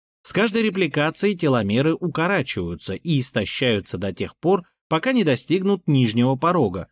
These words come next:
когда читаемость и воспроизводимость будут нарушены и репликация прекратится. Скорость истощения теломер у живых организмов различается и может коррелировать с продолжительностью жизни.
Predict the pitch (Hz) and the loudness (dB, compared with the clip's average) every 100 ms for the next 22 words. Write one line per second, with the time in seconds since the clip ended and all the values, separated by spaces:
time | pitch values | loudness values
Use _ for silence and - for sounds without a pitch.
0 | _ - 131 127 110 117 131 120 107 104 | _ -2 2 2 0 -2 0 0 2 -2
1 | - - 147 131 - 110 95 95 98 196 | -4 0 2 0 0 -2 -2 -4 -4 -2
2 | 135 - _ _ 139 220 214 - 127 101 | -2 -4 _ _ 0 2 2 0 0 0
3 | 139 180 180 175 170 _ - 220 240 175 | -2 -2 0 0 -2 _ -2 0 0 0
4 | 113 - 98 - 113 113 123 131 156 170 | -2 -2 -4 -2 -4 -2 -4 -2 -4 -4
5 | 143 - - 85 _ _ _ _ _ _ | -4 -4 -8 -12 _ _ _ _ _ _
6 | - - 147 139 127 139 - 135 - 147 | -8 -2 0 2 0 -2 0 0 0 0
7 | 135 123 110 123 120 165 170 95 90 117 | 2 2 2 0 2 2 2 0 2 0
8 | 123 117 107 107 170 156 107 - 117 123 | 0 -2 0 0 2 2 -2 -2 -2 0
9 | 170 - 202 95 85 - - 147 120 107 | -2 0 0 -2 -4 -8 -6 -2 0 0
10 | 110 127 135 110 95 143 170 165 - - | -2 -2 0 0 0 0 0 -2 -4 -12
11 | - 196 170 123 87 95 104 127 - 196 | -2 0 2 0 -2 -4 -2 -2 0 -2
12 | 175 120 85 82 | 0 -2 -2 -10